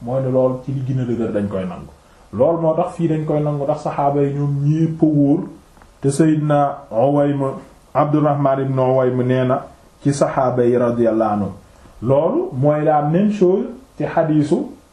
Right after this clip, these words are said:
haddathanii, euh, an rajulin min as-, min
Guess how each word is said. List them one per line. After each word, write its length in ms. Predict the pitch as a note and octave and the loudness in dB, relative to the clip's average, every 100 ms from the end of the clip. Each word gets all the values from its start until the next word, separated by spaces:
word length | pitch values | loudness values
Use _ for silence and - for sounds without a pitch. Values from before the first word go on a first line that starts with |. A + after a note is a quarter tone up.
| - _ _ _ _ _ _ _ - _ - - - - | -20 _ _ _ _ _ _ _ -20 _ -20 -20 -20 -8
haddathanii, 1000 | E3+ D3 B2+ D3+ D3+ D3+ C#3+ C#3+ D3+ G3 - - - - - _ _ _ - - - - - - D3 | -4 -4 -2 -2 0 0 0 0 -2 -4 -8 -20 -20 -20 -20 _ _ _ -20 -20 -20 -20 -20 -4 0
euh, 240 | D3+ D3 - - - _ _ _ - | 4 2 0 -8 -20 _ _ _ -2
an 240 | D3 G3+ | 0 2
rajulin 560 | F3+ G3 G3 F#3+ F3 A2 - - - | 2 2 2 2 2 -2 -8 -16 -8
min 220 | C3 D#3+ D#3+ | 0 0 0
as-, 240 | D3+ - D#3 | -4 -4 2
min 320 | F3 G#3+ | 4 4